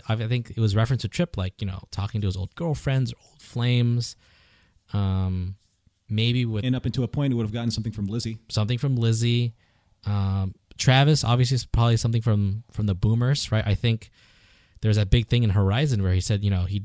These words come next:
Speaker 1: never got back to his father, right? And his father died, right? He never got back. And
Speaker 2: Yeah.
Speaker 1: I think Hoshi, maybe from one of her students. That'd been really nice, right? Like, one of her students she was teaching in Brazil from Broken Bow saying, "How are you doing out here?" And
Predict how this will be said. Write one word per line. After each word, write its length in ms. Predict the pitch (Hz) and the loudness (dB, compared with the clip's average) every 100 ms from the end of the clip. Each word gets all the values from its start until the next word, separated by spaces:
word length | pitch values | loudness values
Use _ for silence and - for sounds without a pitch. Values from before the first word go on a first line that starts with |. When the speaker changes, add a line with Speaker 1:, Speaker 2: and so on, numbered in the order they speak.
| - | -2
Speaker 1:
never 160 | 104 101 | -2 0
got 140 | 101 | -2
back 180 | 98 98 | -2 -2
to 80 | 107 | -2
his 140 | 90 | -6
father, 380 | - 95 117 90 | -6 -4 -4 -4
right? 120 | 90 | -6
And 80 | 92 | -8
his 100 | 90 | -8
father 300 | - 98 92 | -8 -6 -4
died, 360 | 92 104 101 98 | 0 0 0 -2
right? 220 | 101 101 - | -6 -8 -8
He 120 | 104 | -6
never 140 | 98 | -6
got 140 | 101 - | -6 -4
back. 360 | 123 127 120 | -2 -2 -4
And 160 | 98 90 | -8 -6
Speaker 2:
Yeah. 120 | 95 | -8
Speaker 1:
I 320 | 92 - _ - | -8 -12 _ -10
think 140 | 107 | -4
Hoshi, 520 | - 139 - 160 147 - | 4 4 4 2 0 0
maybe 140 | 139 | 0
from 160 | 151 180 | 0 -2
one 60 | |
of 60 | 185 | -2
her 60 | 175 | -2
students. 520 | - - 196 135 - | 0 0 0 -2 -4
That'd 120 | 151 | -2
been 100 | 208 | -2
really 180 | 196 180 | -2 -2
nice, 360 | 170 151 - | -2 -2 -2
right? 200 | 104 113 113 | 0 0 0
Like, 240 | 107 - | -4 0
one 120 | 127 | -2
of 80 | 147 | 0
her 80 | 143 | -4
students 280 | - 147 127 | -2 -4 -4
she 60 | |
was 120 | 123 - | -4 -6
teaching 400 | - 127 - 123 | -6 -4 -2 -2
in 80 | |
Brazil 540 | 104 107 92 98 123 113 | -2 -4 -2 2 2 2
from 120 | 107 | 0
Broken 300 | 95 113 110 | 0 -2 -2
Bow 180 | 107 131 | -2 -2
saying, 200 | - 117 | -2 -4
"How 280 | 110 147 143 | -4 -6 -6
are 140 | 113 123 | -4 -4
you 140 | 131 | -4
doing 380 | 110 123 196 123 | -4 -4 -2 -4
out 140 | 87 | -6
here?" 220 | - 90 90 | -6 -6 -6
And 140 | 87 | -8